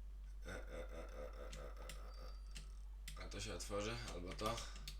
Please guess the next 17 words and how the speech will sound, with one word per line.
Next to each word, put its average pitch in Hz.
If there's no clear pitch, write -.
Nie 92
otworzy 90
się. -
O, -
z -
pogotowia 101
już 98
idą 90
do 123
pana. 85
Widzi 110
pan, 110
jak, -
jaka 95
my 98
dobra 92
firma. 92